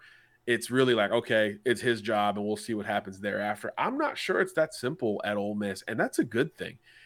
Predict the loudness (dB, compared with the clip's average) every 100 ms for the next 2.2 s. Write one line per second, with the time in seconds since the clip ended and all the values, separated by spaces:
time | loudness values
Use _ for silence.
0 | -6 -2 2 4 4 2 2 0 4 6
1 | 6 4 -4 4 4 4 0 2 4 2
2 | 0